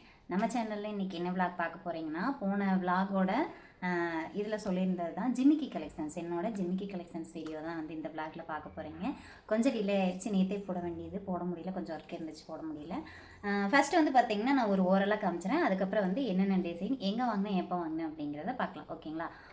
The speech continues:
வாங்க இப்ப டிசைன்லாம் பார்க்கலாம். ட்ரெஸ்ஸிங் டேபிள் மேல அப்படியே வச்சிருக்கேன். ஓரலா பார்த்துக்குங்க. டிசைன் வந்து நான் கையில எடுத்து தெளிவா காமிக்கிறேன். ஓகேவா? ஓகே. டிசைன்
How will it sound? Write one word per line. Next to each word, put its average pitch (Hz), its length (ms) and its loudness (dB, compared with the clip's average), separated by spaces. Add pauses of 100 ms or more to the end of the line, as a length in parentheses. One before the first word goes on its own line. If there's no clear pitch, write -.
வாங்க 233 240 6
இப்ப 196 160 -2
டிசைன்லாம் 202 480 0
பார்க்கலாம். - 340 -12 (760)
ட்ரெஸ்ஸிங் 208 400 4
டேபிள் 196 260 6
மேல 185 200 8
அப்படியே 190 340 4
வச்சிருக்கேன். 190 840 2 (500)
ஓரலா 208 340 6
பார்த்துக்குங்க. 185 580 4 (140)
டிசைன் 220 320 6
வந்து 202 220 6
நான் 202 140 4
கையில 185 220 6
எடுத்து 185 300 4
தெளிவா 180 440 2
காமிக்கிறேன். 180 400 0 (100)
ஓகேவா? 190 280 4 (3250)
ஓகே. - 260 -10 (2000)
டிசைன் 196 300 0